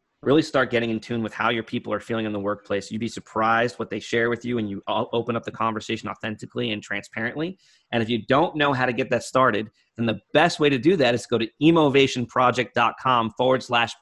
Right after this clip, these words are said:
brilliant, where you can download a free resource called the Situation Launch Guide. And it launches you into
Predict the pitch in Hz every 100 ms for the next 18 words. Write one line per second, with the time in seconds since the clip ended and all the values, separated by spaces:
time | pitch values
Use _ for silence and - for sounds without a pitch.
0 | - 139 127 92 107 113 110 107 117 131
1 | 135 120 117 113 - 143 147 131 131 -
2 | 117 - 113 110 - 139 135 131 120 107
3 | 120 143 - 101 98 - _ _ _ _
4 | _ - 131 110 113 151 180 147 117 127
5 | 117 117 127 180